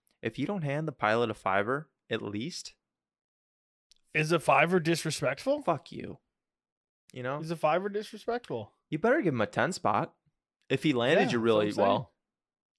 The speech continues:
Speaker 1: If
Speaker 2: Yeah.
Speaker 1: you're alive, give him a fiver.
Speaker 2: <laughs>
Speaker 1: You know?
Speaker 2: Yeah.
Speaker 1: Anyway, that was episode thirty-three. Go check it out.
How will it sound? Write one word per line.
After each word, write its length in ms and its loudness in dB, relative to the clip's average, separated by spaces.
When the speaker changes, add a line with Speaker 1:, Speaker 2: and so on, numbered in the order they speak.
Speaker 1:
If 100 -2
Speaker 2:
Yeah. 120 4
Speaker 1:
you're 100 6
alive, 800 6
give 120 4
him 60 4
a 60 6
fiver. 520 2
Speaker 2:
<laughs> 60 -16
Speaker 1:
You 100 -4
know? 240 0
Speaker 2:
Yeah. 220 4
Speaker 1:
Anyway, 360 -10
that 140 6
was 100 4
episode 320 2
thirty-three. 480 2
Go 80 2
check 300 0
it 80 0
out. 240 6